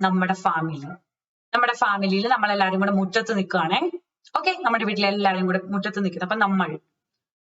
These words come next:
എന്നിട്ട് നോക്കുമ്പോ അപ്പുറത്തെ വീട്ടിലെ എല്ലാരും മുറ്റത്ത് നിൽപ്പുണ്ട്. അപ്പൊ, ഓ,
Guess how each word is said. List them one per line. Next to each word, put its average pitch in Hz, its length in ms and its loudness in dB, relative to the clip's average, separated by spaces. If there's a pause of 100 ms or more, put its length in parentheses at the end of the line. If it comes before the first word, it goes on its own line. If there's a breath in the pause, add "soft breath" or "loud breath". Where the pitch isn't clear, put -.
(140)
എന്നിട്ട് 277 200 2
നോക്കുമ്പോ 247 280 2
അപ്പുറത്തെ 269 320 -2
വീട്ടിലെ 247 300 0
എല്ലാരും 226 360 2
മുറ്റത്ത് 202 300 -2
നിൽപ്പുണ്ട്. 175 380 -2 (180)
അപ്പൊ, 208 140 0 (360 loud breath)
ഓ, 403 60 4